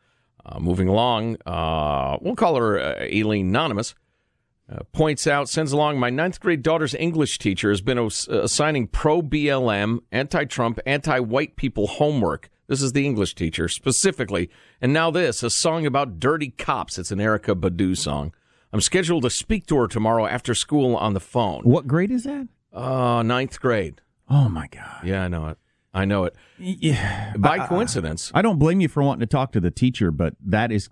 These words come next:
Speaker 2: that is, you're gonna, you gotta get out of that school.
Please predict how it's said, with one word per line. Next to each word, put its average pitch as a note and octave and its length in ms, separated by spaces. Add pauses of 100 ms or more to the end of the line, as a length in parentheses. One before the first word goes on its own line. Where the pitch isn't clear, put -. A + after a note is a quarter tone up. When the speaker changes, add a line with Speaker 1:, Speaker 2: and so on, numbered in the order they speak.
Speaker 2:
that G2+ 180
is, F2+ 240 (600)
you're A#2+ 140
gonna, G2 200 (1000)
you D2+ 80
gotta E2 200
get D2 120
out D#2 140
of C#2 60
that C2+ 140
school. C#2+ 400